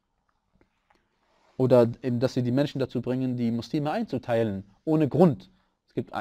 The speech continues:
es gibt Gründe, warum man Menschen einteilen kann, wie zum Beispiel, äh, im Fiqh gibt es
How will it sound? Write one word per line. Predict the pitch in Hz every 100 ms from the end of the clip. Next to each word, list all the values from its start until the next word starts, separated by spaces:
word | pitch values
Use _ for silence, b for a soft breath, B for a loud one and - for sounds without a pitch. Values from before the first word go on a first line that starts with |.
| -
es | -
gibt | 135
Gründe, | 151 208 131
warum | 104
man | 107
Menschen | 110 104
einteilen | 98 107 104 92
kann, | 98 95
wie |
zum | - 113
Beispiel, | 104 - 104 - b b b -
äh, | 95 95
im | 98
Fiqh | - 170 -
gibt | 104 -
es | 101